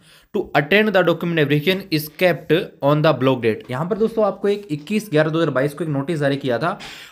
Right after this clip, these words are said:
और इसमें आपको ये बताया था ऐसे छात्र जो किसी रीज़न की वजह से, आ, जो असाइन डेट उनको दी गई थी, यानी जो डेट दी गई थी डॉक्यूमेंट वेरिफिकेशन में अटेंड, आ, वहाँ पर प्रेजेंट होने के लिए, अगर उसमें किसी वैलिड रीज़न की वजह से प्रेजेंट नहीं हुए हैं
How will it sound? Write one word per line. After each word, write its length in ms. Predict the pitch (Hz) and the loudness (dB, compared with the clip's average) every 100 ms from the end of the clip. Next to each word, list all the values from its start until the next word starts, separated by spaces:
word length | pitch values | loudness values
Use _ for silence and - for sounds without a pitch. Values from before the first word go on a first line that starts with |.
| - | 4
और 140 | 165 | 6
इसमें 200 | 180 226 | 6 4
आपको 220 | 220 214 214 | 4 4 2
ये 100 | 185 | 2
बताया 280 | 139 151 | 2 2
था 180 | 170 143 196 - _ _ _ _ _ - | 2 0 -2 -8 _ _ _ _ _ 0
ऐसे 240 | 156 156 | 0 2
छात्र 420 | 226 175 165 208 214 139 | 2 2 2 0 -2 -4
जो 260 | 123 214 233 233 | 2 4 4 -2
किसी 260 | 196 - 190 123 - _ - | -8 -4 -4 -4 -10 _ -6
रीज़न 420 | 120 160 170 220 | 0 2 2 2
की 120 | 208 196 | 2 0
वजह 220 | 147 151 | 4 2
से, 420 | 156 170 202 220 - _ _ | 2 -2 -4 -8 -16 _ _
आ, 260 | 127 131 135 | -2 2 2
जो 180 | 147 190 - 135 | 4 2 2 -2
असाइन 400 | 127 160 208 190 | 2 2 2 2
डेट 220 | 185 190 | 2 2
उनको 200 | 180 175 | -2 -2
दी 140 | 143 | 0
गई 180 | 135 143 | 0 0
थी, 120 | 160 | 0
यानी 120 | 180 175 | -4 -2
जो 180 | 156 | -2
डेट 280 | 160 160 156 123 | 0 0 -2 -2
दी 140 | 139 | 0
गई 140 | 143 135 | 0 -2
थी 160 | 175 | -2
डॉक्यूमेंट 420 | 156 147 151 156 | 0 0 0 0
वेरिफिकेशन 560 | 127 131 135 139 143 151 | 0 -2 -2 0 0 0
में 80 | 165 | -2
अटेंड, 320 | 131 139 147 | -2 -2 -2
आ, 220 | - 120 | -2 -2
वहाँ 200 | 117 117 | 0 -2
पर 120 | 123 151 | -2 -2
प्रेजेंट 380 | 139 123 139 | -2 0 0
होने 240 | 131 113 113 | 0 -4 -2
के 120 | 117 | -2
लिए, 280 | 120 180 190 - - - | -2 -4 -6 -16 -18 0
अगर 220 | 160 220 | 2 4
उसमें 260 | 233 226 233 | 2 0 -6
किसी 280 | - 180 240 | -6 -8 -2
वैलिड 360 | 147 147 202 180 | 2 2 2 0
रीज़न 260 | 170 175 | 0 0
की 120 | 170 | 0
वजह 160 | 156 147 | 0 0
से 100 | 170 | 0
प्रेजेंट 400 | - 151 160 170 | -2 0 0 0
नहीं 320 | 120 117 170 | -4 0 2
हुए 220 | 170 143 131 | 2 2 0
हैं 260 | 110 98 | -4 -10